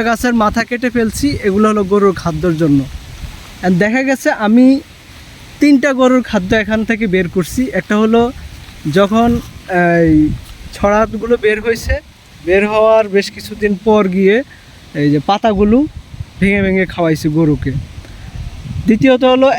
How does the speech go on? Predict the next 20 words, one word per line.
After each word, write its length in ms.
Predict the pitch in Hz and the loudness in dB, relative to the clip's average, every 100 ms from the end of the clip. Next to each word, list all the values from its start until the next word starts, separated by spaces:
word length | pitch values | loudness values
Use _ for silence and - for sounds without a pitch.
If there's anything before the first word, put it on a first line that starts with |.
| 214 | -2
এখন 220 | - 254 254 240 196 - - - - - | 0 2 4 2 -2 -8 -12 -14 -14 -2
ভুট্টার 380 | 196 214 247 254 247 - - - - - - - - - - - - | 0 0 2 0 0 -10 -20 -20 -20 -18 -16 -16 -18 -18 -18 -18 -12
ছড়া 280 | - 202 214 | -2 0 0
তোলার 280 | 226 240 240 | 2 2 2
সময় 440 | - 240 240 285 330 - - - - | 2 4 4 4 0 -8 -18 -16 -6
আমি 280 | 185 208 240 277 - - - | -2 0 0 -2 -10 -10 -2
কি 100 | 233 | 0
করছি, 380 | 233 208 - 277 330 - - - - - - | 2 0 0 -2 -4 -12 -18 -16 -16 -18 -6
আগাগুলো 480 | 185 190 190 214 247 269 - | -2 -2 0 2 2 0 -2
কেটে 200 | 208 214 | -2 -2
কেটে 220 | 190 160 | -2 -4
খাওয়াচ্ছি। 500 | - 156 147 - - - - - - - - - 381 - - - - - - | -6 -6 -6 -6 -2 -2 -2 -10 -8 -8 -10 -10 -10 -10 -10 -10 -10 -8 -8
আর 100 | - - | -8 -2
তিন 140 | 277 277 | 2 4
নাম্বার 280 | 269 247 247 | 4 4 2
হলো 240 | 240 254 247 | 2 2 2
এই 100 | 214 | 2
যে 100 | 208 | 0
ভুট্টা, 500 | 170 202 - - 196 | 0 -2 -2 0 0
ভুট্টাকে 580 | 151 165 - 220 208 233 | 0 -2 -2 -4 -2 -2